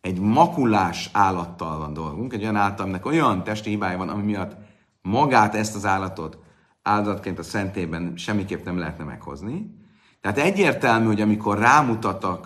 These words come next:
a kohén, nem a kohén, amikor rámutat az áldozathozó, akkor ő az értéke miatt mutat rá, és nem amiatt, hogy ezt esetleg magát, ezt az állatot áldozatként felajánlja, akkor ebben az esetben arról volt szó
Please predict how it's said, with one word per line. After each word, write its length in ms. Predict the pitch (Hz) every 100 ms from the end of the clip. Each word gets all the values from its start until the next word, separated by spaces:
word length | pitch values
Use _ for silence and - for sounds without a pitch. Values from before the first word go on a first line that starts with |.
| -
a 260 | 90 82
kohén, 560 | 82 117 98 80 87 - _ _ _ _ _ -
nem 140 | 113
a 60 | 98
kohén, 300 | 98 95 90
amikor 220 | 90 101
rámutat 300 | 120 123 104
az 100 | 98
áldozathozó, 640 | 113 113 104 110 104 98
akkor 320 | - 107 113 101
ő 340 | 95 87 - - _ _ _ -
az 160 | 110 -
értéke 480 | 165 160 156 120 117
miatt 280 | 117 104
mutat 280 | 110 101 101
rá, 140 | 107 98
és 140 | 98
nem 480 | 123 131 117 107 -
amiatt, 500 | 120 123 113 95 92
hogy 200 | 98 92
ezt 240 | 92 - -
esetleg 640 | - 101 - 87 82 -
magát, 480 | 92 104 107 95 90
ezt 200 | - -
az 100 | 90
állatot 420 | 90 87 85 76
áldozatként 540 | 82 85 80 - 73 71
felajánlja, 600 | 71 67 73 98 147 165 - _ _ _ _ _ _
akkor 300 | - - 95
ebben 320 | - 202 185 143
az 120 | 113
esetben 920 | 202 214 135 107 120 147 202 - - - _ _ _ _ _ -
arról 300 | 117 110 98
volt 220 | 90 82
szó 380 | - 117 92